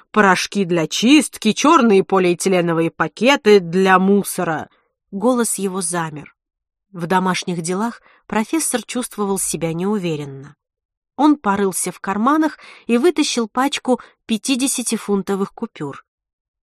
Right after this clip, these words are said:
«О, а мне одну можно, дорогой?» спросила Летиция. Он выдал нам по купюре,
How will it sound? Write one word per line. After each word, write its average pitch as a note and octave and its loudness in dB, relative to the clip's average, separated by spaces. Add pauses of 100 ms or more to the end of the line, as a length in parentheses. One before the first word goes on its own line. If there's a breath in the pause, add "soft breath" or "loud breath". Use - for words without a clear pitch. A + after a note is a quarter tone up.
(600)
«О, B3 6 (420 loud breath)
а G#4+ 8
мне A#3 6
одну C4 4
можно, A#3 4 (180)
дорогой?» G#3 4 (280)
спросила G3+ -4
Летиция. F3+ -8 (640)
Он C#4+ 4
выдал A3+ 0
нам F#3 -4
по - -14
купюре, D4 -2